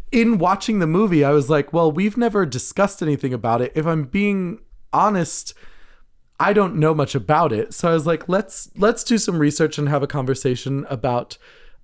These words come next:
a spooky real place, quote unquote, the Bermuda Triangle." Have you, uh, uh, what, what was your first experience with the Bermuda Triangle?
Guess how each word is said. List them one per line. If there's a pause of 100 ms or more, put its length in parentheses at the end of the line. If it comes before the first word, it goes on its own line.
(100)
a (160)
spooky
real
place, (460)
quote
unquote, (1300)
the (220)
Bermuda
Triangle." (1300)
Have
you,
uh, (120)
uh, (200)
what,
what
was
your
first
experience
with
the
Bermuda
Triangle?